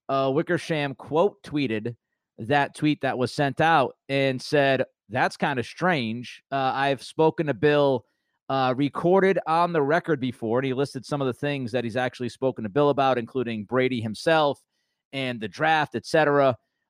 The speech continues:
Uh, what do you make of this back and forth? Is it just Bill being Bill, just trying to swipe this off as an, an unnecessary distraction? And, uh, Wickersham has receipts, which obviously will make Bill look pretty bad.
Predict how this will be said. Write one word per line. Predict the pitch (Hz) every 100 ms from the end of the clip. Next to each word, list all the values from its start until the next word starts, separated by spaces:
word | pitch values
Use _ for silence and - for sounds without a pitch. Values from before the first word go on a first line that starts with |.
| _
Uh, | 143 143 135 - - _ _ _ _
what | 143 190
do |
you | 240
make | 190 175 170
of | 156 123
this | 147 -
back | 143 143 151
and | 147 123
forth? | 143 156 156 151
Is | 127
it | 135
just | 151 143 -
Bill | 98 147 160
being | 156 156 143
Bill, | 110 143 160 147
just | 127
trying | - 143
to | 131
swipe | - 113 139 147
this | - 139 -
off | 139 143 135
as | 131 117
an, | 131 123 123
an | 139 135
unnecessary | 143 143 139 - 147 139
distraction? | 117 107 - 143 165 - 202 175
And, | 135 113 _ _ _ -
uh, | 139 135
Wickersham | 208 202 - 185 165
has | 175 147
receipts, | 135 - 208 131 - -
which | 123 131
obviously | 151 170 165 151 - 147
will | 139 135
make | 135 113
Bill | 131 127
look | 113 -
pretty | 120 101
bad. | 110 87